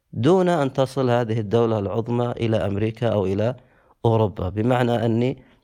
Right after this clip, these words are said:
خلاص المحيطات الآن لم تعد تحميني، أنا ماني قادر أدمر هذه الدولة العظمى الأخرى، فأنا الآن بحاجة إلى اختراع موديل جديد، موديل جديد للحروب العالمية.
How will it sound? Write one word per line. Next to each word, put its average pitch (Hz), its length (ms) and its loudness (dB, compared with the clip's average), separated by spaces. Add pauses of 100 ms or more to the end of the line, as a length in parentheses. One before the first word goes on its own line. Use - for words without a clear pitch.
خلاص 127 400 2
المحيطات 113 540 0
الآن 123 280 2
لم 127 100 0
تعد 123 240 -2
تحميني، 123 640 -2
أنا 117 120 0
ماني 123 360 0
قادر 104 280 0
أدمر 92 360 -2
هذه 104 260 -2
الدولة 95 340 -2
العظمى 98 380 -2
الأخرى، 110 360 -2
فأنا 104 260 0
الآن 98 300 -2
بحاجة 101 380 -4
إلى 95 80 -4
اختراع 101 400 -2
موديل 117 560 0
جديد، 92 460 -6 (920)
موديل 113 480 2
جديد 104 520 0
للحروب 110 640 0
العالمية. 98 720 -2